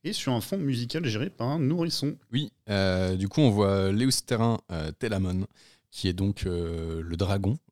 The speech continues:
Speaker 2: enfin, le dragon réincarné, du coup, dans, dans, dans la série, qui discute avec, euh, l'Atrape aux Aedekum, euh, qui serait donc la chair de Tamerlane, et ils ont pas l'air d'accord sur, euh, comment gérer la situation.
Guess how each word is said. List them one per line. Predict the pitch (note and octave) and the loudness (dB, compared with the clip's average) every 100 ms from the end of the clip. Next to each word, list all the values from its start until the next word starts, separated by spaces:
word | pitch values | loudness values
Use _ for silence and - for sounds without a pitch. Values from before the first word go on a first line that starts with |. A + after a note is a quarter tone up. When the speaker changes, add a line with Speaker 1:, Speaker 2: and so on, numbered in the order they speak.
| - | -20
Speaker 2:
enfin, | - G2 G2 - _ G2 | -6 -6 -6 -10 _ -2
le | G#2 | 2
dragon | G#2 G#2+ A2+ | 4 6 4
réincarné, | G#2+ A2+ A2+ G#2+ D#3+ | 6 4 4 2 2
du | D#3+ | 0
coup, | F#3 | 0
dans, | D#3 A#2 G#2 | 2 2 0
dans, | G#2 G#2 | 0 0
dans | G#2 | 0
la | G2+ | -2
série, | - C#3+ - - - - | -4 -6 -8 -12 -14 -8
qui | - | -2
discute | C3+ D#3+ F3 | 0 0 4
avec, | C3+ A#2+ - | 4 4 2
euh, | A#2 | 2
l'Atrape | B2+ - D3 | 2 0 -2
aux | C3+ A2+ | 0 2
Aedekum, | G#2+ G2+ F2+ B2+ D3+ D#3 - | 2 0 -2 0 0 0 0
euh, | F#2+ F#2 F2+ F2+ F2 F2 | 0 0 0 0 0 -2
qui | F2 - | -4 -8
serait | - - A2+ | -6 -4 -2
donc | G2 - | -2 -2
la | F#2 E2+ E2 | -4 -2 -4
chair | - B2+ | -2 -2
de | F2+ | -2
Tamerlane, | - C3 G#2+ F2 F2 A2+ - - _ _ _ G#2 | -2 0 0 0 0 -4 -6 -18 _ _ _ 2
et | G#2+ | 4
ils | G2 | 4
ont | F#2 | 2
pas | - C3+ | 2 4
l'air | B2 | 4
d'accord | G#2+ - B2+ A#2+ | 2 4 4 4
sur, | - B2+ A2 | 2 2 2
euh, | G2 | 2
comment | - A2 A#2+ | 2 2 4
gérer | A2 A2+ | 4 4
la | A2 | 2
situation. | G#2+ G2 G2+ F#2 F2 | 0 0 -2 -2 -6